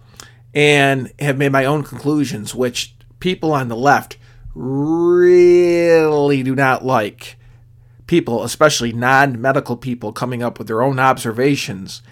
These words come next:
and own, own conclusions when it comes to covid. I think we've all learned that over the last couple of years.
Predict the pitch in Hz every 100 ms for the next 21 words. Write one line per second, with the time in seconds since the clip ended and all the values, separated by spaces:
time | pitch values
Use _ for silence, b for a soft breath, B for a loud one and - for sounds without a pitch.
0 | b b b - 147 143 151 143 - -
1 | 151 143 123 - 151 139 113 90 120 104
2 | - - 123 - - 135 123 101 95 139
3 | 131 127 127 127 123 120 127 120 104 104
4 | 98 98 - - 101 95 -